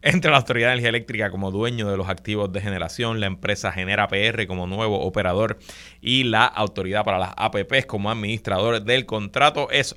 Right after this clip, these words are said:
otro gran paso hacia la transformación energética que nuestra gente necesita y merece y que a largo plazo fomente el desarrollo económico", sostuvo Pierluisi en re-,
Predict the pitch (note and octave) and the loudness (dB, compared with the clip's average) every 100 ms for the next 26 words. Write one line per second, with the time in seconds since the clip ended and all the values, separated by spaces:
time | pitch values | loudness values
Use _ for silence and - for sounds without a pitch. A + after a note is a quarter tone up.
0 | - G#3+ C4+ C4+ B3 C#3+ D3 F#3+ F3+ F#3 | 2 6 6 6 2 6 6 6 6 4
1 | - F2 - - - - G2 G2+ G2 F#2 | 4 -2 -10 -16 -20 -8 -4 -2 -2 -2
2 | F#2 G2 F#2 E2 A2 A#2 G2+ F#2+ G#2 C3+ | -4 -4 -6 -4 -6 -4 -4 -2 -2 0
3 | C3 A#2+ F2 E2 - G2+ G#2+ - - F2+ | 0 0 -2 -6 -6 -8 -4 -4 -4 -6
4 | F#2 F2+ F2 - A#2 - G#2+ - - - | -8 -8 -12 -10 -6 -2 -2 -6 -16 -12
5 | - A2+ A#2+ G#2 G2+ G2+ E3+ E3 F3 D3+ | -4 -2 0 0 2 6 6 4 2 2
6 | A2+ G2+ G2+ F#2+ F#2+ A#2+ C#3+ B2+ A2+ A#2+ | -2 -6 0 2 4 4 2 -2 0 0
7 | A2+ F2 F#2 F#2 F2+ F2 E2+ - - - | 0 -6 -6 -6 -6 -6 -8 -10 -20 -10
8 | F#2 F2+ E2+ E2 F#2+ G2+ G2 - - F#2+ | -6 -4 -4 -6 -4 -2 -2 -4 -4 -6
9 | - F2+ F#2 A2 A2+ G2+ G#2 - E2+ - | -6 -6 -4 -4 -4 -6 -8 -8 -12 -8
10 | F#2+ F#2+ F#2 - F2 E2 F#2 E2+ F#2+ - | -6 -4 -6 -6 -6 -4 -6 -6 -10 -10
11 | E2 D#2+ C#2+ D#2+ E2 | -10 -10 -10 -8 -8